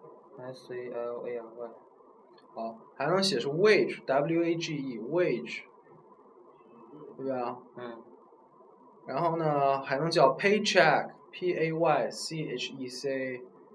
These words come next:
Speaker 2: K，paycheck。好，工薪阶层叫什么？Working class。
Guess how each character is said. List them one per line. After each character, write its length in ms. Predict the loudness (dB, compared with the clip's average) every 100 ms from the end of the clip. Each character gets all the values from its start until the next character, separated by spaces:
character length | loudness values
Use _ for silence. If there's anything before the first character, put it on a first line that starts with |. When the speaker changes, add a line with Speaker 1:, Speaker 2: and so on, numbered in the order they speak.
| -20 -18
Speaker 2:
K，paycheck。 1160 | -4 -2 -2 -8 -14 -2 0 0 -2 -6 -6 -14 -20 -20 -20 -20 -20 -20 -20 -20 -20 -20 -20 -20 -20 -20 -20 -20 -20 -20 -20 -20 -20 -20 -20 -20 -20 -20 -20 -20 -20 -20 -20 -20 -20 -20 -20 -20 -20 -20 -20 -20 -6
好， 180 | -4
工 220 | 2 2 4
薪 160 | 2
阶 180 | 6 4
层 160 | 4 2
叫 140 | 2
什 60 | 2
么？ 140 | -6
Working 500 | -2 2 2 2 -6
class。 600 | -6 -8 -8 -10 -12 -14